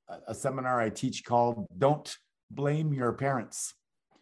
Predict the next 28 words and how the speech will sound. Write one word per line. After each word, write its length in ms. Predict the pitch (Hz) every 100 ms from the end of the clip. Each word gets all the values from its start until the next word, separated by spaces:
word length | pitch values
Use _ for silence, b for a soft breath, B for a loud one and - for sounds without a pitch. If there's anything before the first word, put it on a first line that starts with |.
| _ _ _ _ _ _ 127
And 140 | 123
really, 240 | 147 175
it's 160 | 143 -
about 360 | 120 123 143 -
that. 360 | 123 123 117
Your 120 | 131 113
parents 360 | 151 151 131
maybe 200 | 143 123
told 280 | 107 131 131
you 60 | 127
to 60 |
drink 280 | 107 127 123
the 60 | 123
milk 260 | 127 123
out 100 | 123
of 60 | 107
the 60 | 107
bowl 640 | 131 147 147 147 143 -
or 420 | - 123 120 120 113
that, 340 | 117 117 113 -
you 80 | 107
know, 200 | 110 107
cut 240 | 139 -
the 80 | 117
carrots 340 | 139 127 120
a 60 | 113
certain 360 | - 131 120
way. 540 | 104 160 160 135 135